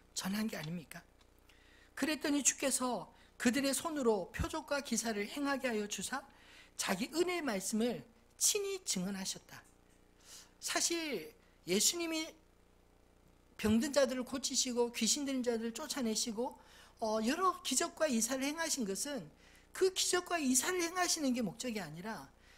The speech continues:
그들을 고치시는 그걸로 끝인 게 아니라 사실은 예수님이 누구신가를 보여주기 위해서 그 기적과 이사를, 어, 나타낸 게 아닌가요?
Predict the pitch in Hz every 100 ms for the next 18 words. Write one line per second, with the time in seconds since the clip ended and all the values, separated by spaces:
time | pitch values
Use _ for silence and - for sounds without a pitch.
0 | - - 320 349 339 320 - 240 - 330
1 | - 294 269 - 269 339 349 349 339 311
2 | - 285 - 226 151 175 214 - - -
3 | - - - - - 359 359 349 233 240
4 | - - 392 370 240 233 453 427 403 359
5 | 349 320 - 208 208 214 175 151 151 233
6 | 254 - - - - 370 - 294 349 330
7 | 254 196 202 180 147 - - - - 214
8 | 180 202 - 302 262 262 147 160 151 139
9 | -